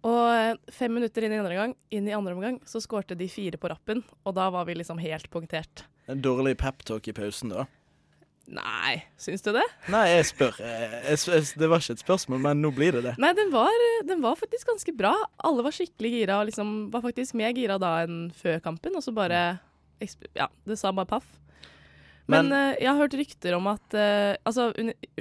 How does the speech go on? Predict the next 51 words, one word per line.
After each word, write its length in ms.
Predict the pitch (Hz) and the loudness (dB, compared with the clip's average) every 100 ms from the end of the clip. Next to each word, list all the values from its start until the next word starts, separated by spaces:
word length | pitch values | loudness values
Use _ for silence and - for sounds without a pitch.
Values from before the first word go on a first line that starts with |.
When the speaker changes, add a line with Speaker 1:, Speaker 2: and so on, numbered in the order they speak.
| 226 214 | -6 -2
Speaker 1:
Radio 220 | 214 233 | 0 0
Nova, 300 | 175 170 277 - _ _ _ _ _ _ | 0 0 -2 -2 _ _ _ _ _ _
der 160 | 202 208 | -6 0
var 120 | 196 | 2
det 80 | 196 | 2
jo 60 | 220 | 2
veldig 200 | 196 190 | 0 -2
mange 180 | 190 175 | -2 -4
engasjerte 540 | 180 196 - 170 - | -4 -4 -4 -6 -8
sjeler 400 | 180 185 165 202 | -4 -2 -2 -4
som 120 | 233 220 | -4 -4
stilte 300 | 226 - 403 | -6 -4 -4
opp, 100 | - | -4
som 420 | 240 240 233 233 - | -6 -4 -4 -6 -6
lager 320 | - 220 185 196 | 0 0 0 -2
radio 300 | 170 165 175 | -2 -4 -6
til 100 | 202 | -2
daglig, 380 | 185 170 185 | -2 -2 -4
og 80 | 190 | -4
som 320 | 202 196 185 - - | -6 -8 -10 -14 -4
var, 200 | 208 202 | 0 2
vi 80 | 233 | 0
hadde 160 | 233 | -2
fotballtrening 600 | 233 254 - 170 185 185 185 | -4 -6 -4 -4 -2 -2 -2
hver 140 | 180 | -4
onsdag, 400 | 165 - 170 175 | -6 -8 -6 -4
og 80 | 175 | -4
folk 220 | 185 190 | -4 -4
kom 260 | - 175 170 | -4 -6 -4
og 100 | 175 | -4
var 180 | 175 185 | -2 -2
veldig 240 | 175 170 180 | -4 -6 -8
sånn 200 | 165 160 _ _ _ | -10 -14 _ _ _
med. 200 | 202 320 - _ _ - - - | -2 -2 -4 _ _ -20 -18 -4
Mens 140 | 233 | 0
jeg 60 | 269 | 2
har 80 | 269 | 2
hørt 80 | 269 | 0
rykter 300 | 277 - 175 | -6 -4 -4
om 80 | 185 | -2
at 60 | 208 | -4
Universitas, 500 | 214 196 - 269 - | -4 -4 -2 -4 -2
de 140 | 214 | -2
har 140 | 233 247 | 0 0
hentet 460 | 269 208 - 170 208 | -2 -2 -6 -6 -6
inn 80 | 208 | -4
gamle 380 | 226 185 170 | -2 -2 -4
folk 300 | - 233 262 | -2 -2 -2
som 100 | - | -4
har 80 | 208 | -6
sluttet, 760 | - 247 _ _ 269 - - | -6 -10 _ _ -6 -6 -12